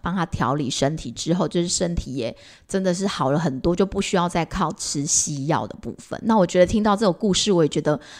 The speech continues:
蛮感人的，就是希望把那种，呃，因为我们一直以来都觉得华德福教育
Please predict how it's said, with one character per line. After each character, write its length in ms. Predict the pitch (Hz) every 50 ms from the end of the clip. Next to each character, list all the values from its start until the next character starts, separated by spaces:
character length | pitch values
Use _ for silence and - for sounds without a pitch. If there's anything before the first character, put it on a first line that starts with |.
| - -
蛮 220 | - - 123 143 208
感 260 | - - 131 101 98 101
人 280 | 107 92 76 69 76
的， 220 | - - - - - _ _ _ _ _ _ - - _ _ _
就 120 | - 180
是 220 | 196 196 190 - - - - - -
希 280 | - - - - 240 254
望 140 | 254 233 214
把 120 | - 160
那 160 | 139 165 196 208
种， 320 | 190 180 139 117 113 - - - - - - - - _ _
呃， 200 | - 185 190 -
因 100 | - 302
为 60 | 320
我 60 | 262
们 100 | 196 185
一 60 | 220
直 100 | 226 -
以 60 | 185 165
来 100 | 131 139
都 100 | 170 180
觉 160 | - - 165
得 80 | 156
华 200 | 156 - - 165
德 40 | 170
福 80 | 175 170
教 300 | 170 - 202 175 165 165
育 100 | 170